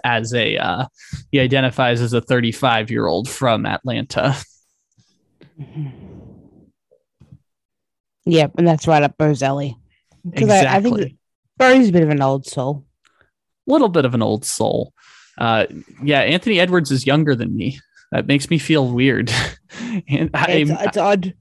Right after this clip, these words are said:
Speaker 2: It's odd when, when these people start coming through and they're younger than you, and you're like, "Oh, wow."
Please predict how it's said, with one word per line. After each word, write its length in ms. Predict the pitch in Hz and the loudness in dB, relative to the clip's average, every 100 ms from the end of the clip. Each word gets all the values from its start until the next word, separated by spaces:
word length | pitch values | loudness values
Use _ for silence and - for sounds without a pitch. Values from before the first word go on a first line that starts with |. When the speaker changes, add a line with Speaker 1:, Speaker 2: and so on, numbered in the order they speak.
| _ _ - | _ _ -8
Speaker 2:
It's 100 | 156 | -2
odd 120 | 196 | 0
when, 320 | 190 185 175 - | 0 0 -2 -4
when 200 | 165 175 | -2 0
these 200 | 165 165 | -2 -4
people 240 | - 156 | -6 -6
start 280 | 160 185 143 | -4 -2 -2
coming 280 | - 160 156 | -4 -4 -4
through 260 | - 165 160 | -4 -2 -2
and 100 | 147 | -2
they're 80 | |
younger 300 | 143 143 143 | -4 -4 -6
than 180 | 139 143 | -8 -8
you, 140 | 135 131 | -8 -8
and 100 | 127 | -8
you're 80 | 127 | -8
like, 160 | 135 | -6
"Oh, 340 | 131 127 113 107 - | -4 -2 -4 -8 -8
wow." 380 | 95 104 113 | -6 -4 -4